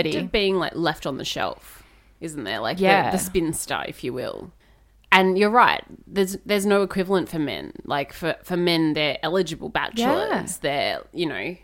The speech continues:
Speaker 2: and they become, like, more, like, rare and special as they get older.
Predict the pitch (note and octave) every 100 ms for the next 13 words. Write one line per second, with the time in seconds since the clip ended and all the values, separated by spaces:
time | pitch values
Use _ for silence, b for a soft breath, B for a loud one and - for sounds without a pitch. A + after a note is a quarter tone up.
0 | _ _ _ _ _ - F#3 G3 F#3+ G3
1 | G#3 G3+ G3 E3+ E3+ E3 E3+ F3+ F3+ F3
2 | C#3+ - D#3 D#3 C#3+ D#3 D3 C#3+ - D3+
3 | - - - C3 C3 C3 - - - -